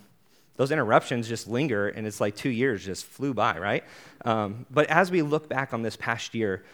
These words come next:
I believe that there's been a lot of good that God has done in our life, because that's Jesus of Nazareth. Jesus comes from an unlikely place. He does the unlikely, the un-, the unimaginable in our life because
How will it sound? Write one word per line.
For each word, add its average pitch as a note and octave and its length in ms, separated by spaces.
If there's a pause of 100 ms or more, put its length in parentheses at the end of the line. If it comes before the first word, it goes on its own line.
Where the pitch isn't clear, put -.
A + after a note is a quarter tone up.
(200)
I C3+ 140
believe C#3 360
that A#2 100
there's A2 180
been A2 160
a G2 80
lot G#2+ 560 (160)
of G#2+ 220
good G#2 400 (280)
that G#2+ 120
God G#2+ 300
has G#2 200
done G2+ 180
in G2 100
our E2+ 100
life, - 420
because A2+ 240
that's B2+ 320 (320)
Jesus B2 340
of A#2+ 120
Nazareth. A2+ 540 (280)
Jesus C3+ 360
comes C3 340
from A#2 260
an A2+ 100
unlikely A#2+ 480
place. A#2 640 (320)
He A#2+ 140
does A#2 460
the A#2 180
unlikely, A#2 760
the A#2 140
un-, A2+ 240
the A#2 280
unimaginable A#2+ 840
in A2+ 140
our G#2+ 100
life G#2+ 540
because A2 560